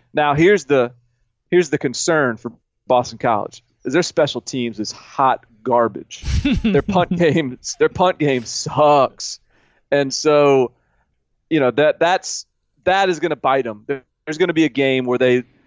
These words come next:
Speaker 1: where they should win and they'll lose because their special teams is not getting it done. Um, but there's gonna be a lot of games that B C is blowing teams out, uh, that where they don't even need all that stuff. Um,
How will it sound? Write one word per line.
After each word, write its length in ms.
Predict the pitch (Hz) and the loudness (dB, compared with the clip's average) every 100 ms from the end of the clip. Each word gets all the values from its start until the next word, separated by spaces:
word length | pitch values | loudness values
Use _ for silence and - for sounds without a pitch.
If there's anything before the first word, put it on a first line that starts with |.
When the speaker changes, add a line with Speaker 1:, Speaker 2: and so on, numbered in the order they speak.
| _ - | _ -4
Speaker 1:
where 100 | 135 | 0
they 100 | 131 | 0
should 180 | 147 | -2
win 240 | 123 135 127 | -2 0 0
and 100 | 120 | 0
they'll 160 | 117 | 0
lose 300 | 120 117 110 | 2 2 0
because 260 | - 127 110 | -2 -2 -2
their 120 | 113 | -2
special 280 | - 123 117 | -2 -4 -4
teams 300 | 120 113 101 | -6 -6 -6
is 80 | 104 | -4
not 200 | 113 110 | -2 -2
getting 160 | 107 107 | -4 -4
it 80 | |
done. 320 | 110 107 101 - _ _ _ - | -2 -2 -2 -8 _ _ _ -4
Um, 520 | 127 117 113 110 110 - _ _ _ | 0 2 2 0 -2 -10 _ _ _
but 380 | 185 208 165 _ _ _ _ _ _ | 2 2 2 _ _ _ _ _ _
there's 200 | 143 147 | 0 0
gonna 120 | 185 | 2
be 100 | 196 | 4
a 60 | 170 | 4
lot 220 | 180 175 | 4 2
of 80 | 139 | 0
games 580 | 175 160 127 127 - - _ _ | 0 0 -4 -10 -18 -20 _ _
that 420 | 147 139 - - - _ _ | 0 2 0 -6 -20 _ _
B 160 | 156 156 | -4 -4
C 280 | - 160 | -2 0
is 100 | 147 | 0
blowing 480 | - 120 143 151 147 | -2 0 2 2 -2
teams 340 | - 147 123 - | -6 -6 -6 -4
out, 500 | 135 143 117 - - - _ _ _ - | 0 0 -2 -6 -18 -18 _ _ _ -4
uh, 440 | 120 117 113 110 - _ _ _ _ _ | 0 2 2 0 -2 _ _ _ _ _
that 180 | 147 135 | 0 2
where 140 | 135 | 4
they 80 | 143 | 4
don't 160 | 147 131 | 4 0
even 180 | 110 110 | -2 -2
need 200 | 139 127 | 2 2
all 120 | 113 | 2
that 180 | 107 - | 0 -2
stuff. 360 | 113 92 - _ _ _ _ | -4 -4 -6 _ _ _ _
Um, 520 | 120 120 113 110 107 | 0 2 2 0 -6